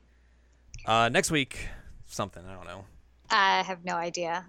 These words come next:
Speaker 2: Um, I'm, I might sleep through the whole episode.
Speaker 1: <laughs> That's true.
Speaker 2: <laughs>
Speaker 1: I'll just be talking to myself and be like, "Do you have an opinion on this?"
Speaker 2: You
Speaker 1: <laughs> "Oh, yeah,
Speaker 2: actually,
Speaker 1: yeah, well,
Speaker 2: probably
Speaker 1: yeah."
Speaker 2: what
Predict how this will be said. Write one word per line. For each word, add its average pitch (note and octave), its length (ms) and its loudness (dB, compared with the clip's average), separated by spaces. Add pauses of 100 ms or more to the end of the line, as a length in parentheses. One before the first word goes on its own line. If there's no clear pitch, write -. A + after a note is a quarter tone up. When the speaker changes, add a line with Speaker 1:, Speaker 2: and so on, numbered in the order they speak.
Speaker 2:
Um, F#3 460 2 (280)
I'm, G#3 300 4 (760)
I G#3+ 120 4
might G#3 220 2
sleep F#3 240 -2
through F3+ 260 -4
the F3+ 100 -4
whole F3+ 160 2
episode. F3 500 -2 (240)
Speaker 1:
<laughs> - 240 2
That's C#3 220 8
true. A#2+ 400 6 (600)
Speaker 2:
<laughs> - 20 10 (340)
Speaker 1:
I'll C#3+ 60 6
just D3 120 8
be D3+ 60 8
talking C3 220 8
to B2 60 2
myself A2 340 6
and A2 60 0
be G#2 40 4
like, G2+ 200 2
"Do - 180 -10 (300)
you - 20 8
have F3 80 6
an G3+ 100 4
opinion G3 300 2
on A#3 60 -4
this?" A#3 240 -2 (1800)
Speaker 2:
You A3+ 180 -2
Speaker 1:
<laughs> D#3+ 280 12
"Oh, E3 100 10
yeah, F#3+ 60 8
Speaker 2:
actually, G3 200 8
Speaker 1:
yeah, D#3 140 12 (100)
well, D3+ 160 12
Speaker 2:
probably B2+ 100 2
Speaker 1:
yeah." C3 140 6
Speaker 2:
what A3+ 100 -2